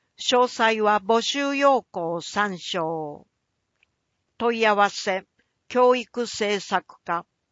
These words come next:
電話、零五零七一零五の八零一六。ファックス、八五一の一七一一。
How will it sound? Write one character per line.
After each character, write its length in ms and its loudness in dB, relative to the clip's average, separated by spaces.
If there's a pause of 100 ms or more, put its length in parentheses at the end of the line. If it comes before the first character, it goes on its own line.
(200)
電 340 -2
話、 240 -4 (460)
零 260 2
五 320 4
零 480 -6 (160)
七 360 0
一 480 -6
零 260 0
五 280 0
の 320 -8
八 460 -4
零 420 2
一 360 -8
六。 440 -6 (680)
フ 100 -4
ァ 40 2
ッ 20 2
ク 160 -12
ス、 220 -10 (360)
八 400 -2
五 320 2
一 440 -8
の 260 -6 (100)
一 340 -6
七 360 -2
一 480 -10
一。 420 -12